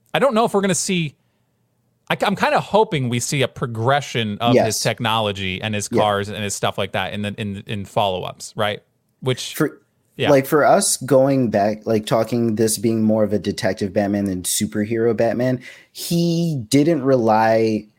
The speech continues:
Speaker 2: like, obviously he used a lot of tech, but it was a lot of, like, he wasn't throwing his Batarang twenty feet and having it returned to him. He used
Speaker 1: Yeah.
Speaker 2: it as a knife. Like, he had, the most crazy things he had, I think, were his contact lenses, and that was it.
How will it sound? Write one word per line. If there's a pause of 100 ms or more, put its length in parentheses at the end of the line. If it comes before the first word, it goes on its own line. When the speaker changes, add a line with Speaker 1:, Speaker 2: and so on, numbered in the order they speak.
(160)
Speaker 2:
like,
obviously
he
used
a
lot
of
tech, (380)
but
it
was
a
lot
of, (360)
like,
he
wasn't
throwing
his
Batarang
twenty
feet
and
having
it
returned
to
him. (220)
He
used
Speaker 1:
Yeah.
Speaker 2:
it
as
a
knife. (400)
Like,
he
had,
the
most
crazy
things
he
had,
I
think,
were
his
contact
lenses,
and
that
was
it.